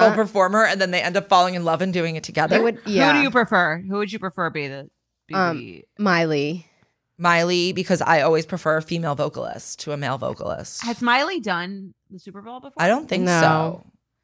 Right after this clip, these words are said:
Speaker 2: And she has more
Speaker 3: Oh.
Speaker 2: songs I'd rather hear.
Speaker 1: Neither.
Speaker 3: And
Speaker 2: Party in the U S A, hello.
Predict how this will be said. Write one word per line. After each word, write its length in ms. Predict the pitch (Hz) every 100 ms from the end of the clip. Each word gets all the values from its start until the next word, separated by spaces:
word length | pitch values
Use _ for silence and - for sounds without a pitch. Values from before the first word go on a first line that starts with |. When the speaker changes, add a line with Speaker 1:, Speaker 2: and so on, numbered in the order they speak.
| -
Speaker 2:
And 80 | 220
she 120 | 285
has 120 | 330
more 140 | 254
Speaker 3:
Oh. 40 | 233
Speaker 2:
songs 340 | 185 190 185
I'd 120 | 175 151
rather 260 | 160 156
hear. 280 | 156 160 -
Speaker 1:
Neither. 380 | 233 226 226 240
Speaker 3:
And 220 | 240 233 - _ _
Speaker 2:
Party 220 | 185 180
in 40 | 175
the 60 |
U 60 | 160
S 100 | 151
A, 340 | 170 190 214 226
hello. 480 | 175 202 208 196